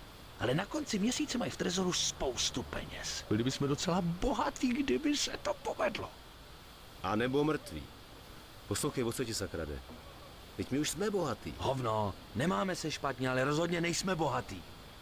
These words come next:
Speaker 1: Salieri není špatný, ale aspoň jednou bych chtěl mít ze svý práce zaslouženou odměnu a nejenom nějaký zasraný podíl.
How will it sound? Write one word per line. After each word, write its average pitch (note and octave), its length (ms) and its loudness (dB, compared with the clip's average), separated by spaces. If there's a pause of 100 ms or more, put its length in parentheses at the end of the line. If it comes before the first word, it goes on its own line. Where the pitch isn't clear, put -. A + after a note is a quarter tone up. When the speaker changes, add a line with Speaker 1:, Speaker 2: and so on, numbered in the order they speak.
(140)
Speaker 1:
Salieri D#3+ 560 4
není C3+ 340 6
špatný, - 380 -2 (240)
ale A#2 200 0 (180)
aspoň F#3 360 0
jednou B3 520 4
bych G#3 140 4
chtěl A#3 220 2
mít G#3 180 4
ze C#3+ 160 2
svý A3 220 -2
práce A#3 380 0
zaslouženou A3+ 760 2
odměnu A3+ 580 4
a G#2 120 2
nejenom F3+ 320 2
nějaký D3 500 6
zasraný A2+ 500 4
podíl. F#2 380 2